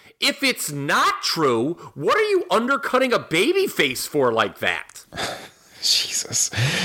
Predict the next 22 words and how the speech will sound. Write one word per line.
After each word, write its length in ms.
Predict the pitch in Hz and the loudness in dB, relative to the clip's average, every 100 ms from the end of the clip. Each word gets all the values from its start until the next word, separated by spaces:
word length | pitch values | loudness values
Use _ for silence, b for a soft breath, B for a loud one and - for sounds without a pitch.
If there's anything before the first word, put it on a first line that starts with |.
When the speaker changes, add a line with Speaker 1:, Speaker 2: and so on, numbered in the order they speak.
| 147 | -2
Speaker 2:
So 120 | - 180 | 0 0
you 100 | 220 | 0
would 120 | 240 | 0
think 180 | 349 403 | -2 0
that 300 | 214 151 - | 0 -2 -4
Matt 260 | 151 170 | -2 0
Riddle 240 | 139 214 175 | 0 0 2
would 160 | 120 | 0
come 180 | - 120 | 0 0
out 400 | 110 107 104 - | 2 2 0 -4
just 240 | - 107 - _ | -10 -10 -12 _
absolutely 480 | 165 190 135 220 202 - | -2 -2 -2 -4 -4 -6
pissed. 540 | - 220 180 117 - - B | -8 -2 0 -2 -6 -12 B
This 320 | 143 - 170 | 0 4 4
is 80 | 190 | 4
a 80 | 175 | 4
Speaker 1:
Yes. 60 | |
Speaker 2:
guy 180 | 147 151 | 4 4
with 80 | 147 | 2
the 180 | 135 113 | 0 0
M-, 180 | 160 - 120 | 0 -2 -4
great 300 | 135 165 | 0 0